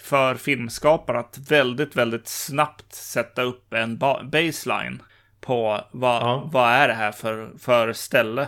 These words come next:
Speaker 1: Eh, så det är väldigt fint, eh, gjort fram tills, tills, eh, kidnapparna dyker upp. Att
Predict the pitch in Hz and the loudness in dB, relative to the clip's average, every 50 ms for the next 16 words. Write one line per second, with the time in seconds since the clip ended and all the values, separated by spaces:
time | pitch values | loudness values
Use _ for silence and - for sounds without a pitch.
0 | - - _ _ _ 127 123 120 113 113 117 117 - - 135 127 127 131 135 160 | -6 -12 _ _ _ -10 -8 -8 -6 -8 -8 -10 -12 -12 -10 -8 -8 -8 -6 0
1 | 151 147 135 131 131 147 143 - - 131 123 120 113 110 107 _ _ - 113 110 | 2 2 2 2 0 -6 -8 -6 -8 -6 -6 -6 -6 -8 -12 _ _ -10 -4 -4
2 | 110 113 113 120 127 _ _ _ - 143 117 - 135 139 127 - _ _ _ - | -2 -2 -2 -6 -8 _ _ _ -14 -14 -8 -2 -2 -2 -2 -2 _ _ _ -18
3 | - - - - 120 117 120 117 113 _ - 117 110 107 107 110 113 - - _ | -16 -8 0 0 0 0 0 -6 -10 _ -6 -6 -6 -6 -6 -12 -14 -18 -18 _
4 | - _ _ - 131 117 180 - - - - - - 101 107 107 101 101 110 - | -20 _ _ -6 -4 -4 -4 -8 -12 -12 -12 -12 -8 -6 -6 -6 -6 -6 -10 -14
5 | _ - - 131 127 113 92 - 131 127 - - 117 117 110 120 123 120 - - | _ -10 -6 -4 -4 -4 -4 -4 -4 -4 -4 -4 -6 -6 -4 -6 -8 -8 -6 -6
6 | 117 131 135 131 - _ _ - - - - - - | -4 -4 -4 -4 -6 _ _ -10 -10 -10 -10 -12 -20